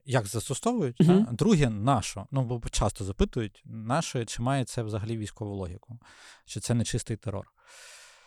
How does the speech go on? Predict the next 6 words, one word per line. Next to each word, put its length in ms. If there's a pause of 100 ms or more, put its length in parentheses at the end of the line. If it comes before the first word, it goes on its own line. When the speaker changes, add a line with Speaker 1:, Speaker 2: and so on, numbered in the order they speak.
(440)
Speaker 1:
В 120
першому, 640
а, 1080 (300)
які 720
були 360
особливості? 640